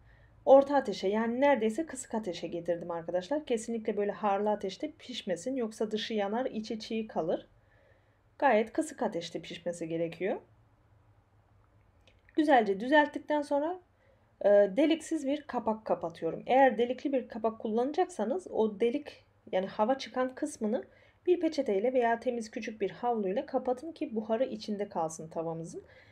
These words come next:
Bu pişirme yöntemi aslında püf noktası burada. Böyle piştiği için içi çiğ kalmayacak arkadaşlar. Size bu aşamada hızlandırılmış halini gösterdim. Gördüğünüz gibi buharı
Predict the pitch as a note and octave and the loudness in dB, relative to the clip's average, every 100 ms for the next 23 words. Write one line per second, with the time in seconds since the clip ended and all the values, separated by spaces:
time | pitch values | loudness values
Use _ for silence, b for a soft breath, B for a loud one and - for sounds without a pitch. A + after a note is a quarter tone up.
0 | b - D4 C#4+ C4+ - C4 C4+ C4 - | b -4 -4 -2 -4 -4 0 2 2 0
1 | - G#3 F#3+ F#3 F#3+ C#4 C4 - B3 D4+ | -6 -2 -2 0 0 0 0 -2 -2 -2
2 | - - - - - G3+ F3+ G#3 F4+ C#4 | -2 -18 -10 -8 -4 -4 -2 -2 0 2
3 | C4 G#3+ C#3+ D#4 b b b b - G#3+ | 0 0 -2 -4 b b b b -4 4
4 | C#4 B3+ C4 B3+ - C4 - D#4 A3+ - | 6 6 2 0 -4 -4 0 0 0 -2
5 | G4+ - C4 C4 D#4+ - D#4 D4+ B3+ A3+ | -6 -6 -8 -4 -6 0 0 0 0 0
6 | F#3 D#3 D#3 D#3+ D#3 D#3+ D#3+ E3 B3 G#4+ | -2 -4 -6 -6 -6 -6 -8 -2 0 0
7 | - _ _ _ _ _ _ _ _ _ | -4 _ _ _ _ _ _ _ _ _
8 | _ _ _ _ _ _ - - A#3 C4 | _ _ _ _ _ _ -12 -6 0 2
9 | A#3+ A#3+ B3+ - - G#3+ G#3+ F#3+ G3 B3 | 2 0 -2 -4 -2 -2 0 0 2 2
10 | - - G#3+ G3+ G3 F#3 F#3+ F#3+ - F3+ | -2 -8 -2 0 0 -2 -2 -4 -8 -6
11 | D#3+ D3+ F3+ B3 - B3+ B3 C#4 B B | -6 -6 -2 -2 0 0 0 -4 B B
12 | B _ G#3+ G#3+ A#3 A3 A3 C4 B3+ A3+ | B _ 2 4 0 -2 -2 0 2 4
13 | A3 C#4 | 6 4